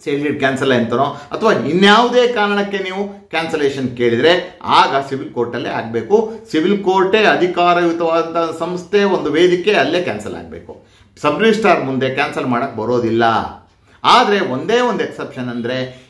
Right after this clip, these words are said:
Interest ಇಲ್ಲಿ ರದ್ದುಪಡಿಸಲಾಗದ ಜಿ ಪಿ ಎ ಬಿಟ್ರೆ ಬಾಕಿ ಇನ್ನೊಂದು ಜಿ ವಿ ಎ, simple ಸರಳವಾದ ಜಿ ಪಿ ಎ ಏನ್ ಕೊಟ್ಟಿರ್ತೀರ ಅದನ್ನ cancel ಮಾಡ್ಬೋದು. ಬಾಕಿ ಯಾವ ಒಂದು instrument ಆಗ್ಲಿ, ದಾಖಲೆ ಆಗ್ಲಿ, ಪತ್ರವನ್ನಾಗ್ಲಿ ಸಬ್ ರಿಜಿಸ್ಟ್ರಾರ್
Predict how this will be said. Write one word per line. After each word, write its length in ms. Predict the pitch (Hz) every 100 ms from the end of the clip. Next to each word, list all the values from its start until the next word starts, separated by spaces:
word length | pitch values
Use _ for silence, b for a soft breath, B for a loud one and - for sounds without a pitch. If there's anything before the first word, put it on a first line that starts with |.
| -
Interest 540 | 160 202 190 196 - 175
ಇಲ್ಲಿ 420 | 165 - - -
ರದ್ದುಪಡಿಸಲಾಗದ 1500 | 131 160 160 196 233 - 190 196 190 180 180 190 190 190 190 147
ಜಿ 140 | 185
ಪಿ 160 | 185 185
ಎ 260 | 185 175
ಬಿಟ್ರೆ 680 | 156 156 139 147 147 - - 120
ಬಾಕಿ 360 | 143 - 220
ಇನ್ನೊಂದು 420 | 202 180 196 175
ಜಿ 80 | 180
ವಿ 80 | 180
ಎ, 140 | 156
simple 440 | 180 202 202 196 165
ಸರಳವಾದ 600 | 156 180 190 185 180 175
ಜಿ 100 | 170
ಪಿ 160 | 170
ಎ 140 | 175 160
ಏನ್ 100 | 160
ಕೊಟ್ಟಿರ್ತೀರ 360 | 156 - 175
ಅದನ್ನ 260 | 151 123 165
cancel 320 | 127 120 117
ಮಾಡ್ಬೋದು. 640 | 104 98 87 87 90 b b b -
ಬಾಕಿ 380 | 156 160 160
ಯಾವ 760 | 139 156 214 233 233 226 - - -
ಒಂದು 200 | 165 175
instrument 600 | 170 196 - 196 196 190
ಆಗ್ಲಿ, 360 | 185 190 196 190
ದಾಖಲೆ 420 | 160 180 190 190
ಆಗ್ಲಿ, 500 | 180 180 175 190 190
ಪತ್ರವನ್ನಾಗ್ಲಿ 1120 | 160 156 196 185 160 143 143 156 156 - - -
ಸಬ್ 200 | 175 190
ರಿಜಿಸ್ಟ್ರಾರ್ 460 | 208 202 190 170